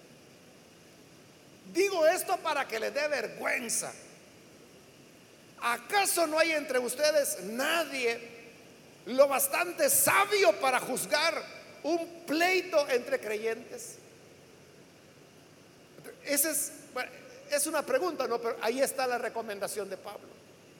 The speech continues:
Lo que deben hacer, dice, es que cuando hay pleitos entre hermanos, por propiedades o por cualquier otra razón,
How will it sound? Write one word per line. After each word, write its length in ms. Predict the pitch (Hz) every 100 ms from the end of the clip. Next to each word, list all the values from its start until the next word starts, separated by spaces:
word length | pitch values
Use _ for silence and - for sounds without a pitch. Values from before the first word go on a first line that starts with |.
| - - - - -
Lo 180 | - 208
que 140 | -
deben 440 | - 392 427 381 285
hacer, 420 | - 285 202 -
dice, 240 | 147 - - - - - - - - - -
es 160 | 240
que 140 | - 320
cuando 360 | 269 262 247 254
hay 120 | 294 -
pleitos 1000 | - 381 427 403 - - 214 - - - - - -
entre 260 | 214 233 208
hermanos, 520 | 196 220 196 165 - - - - - - - - - - - - - -
por 220 | 392 415
propiedades 840 | 392 339 294 269 247 269 277 254 247
o 80 | 220
por 240 | 220 214
cualquier 360 | 226 208 262 269
otra 280 | 254 233 - - -
razón, 440 | 190 - 208 165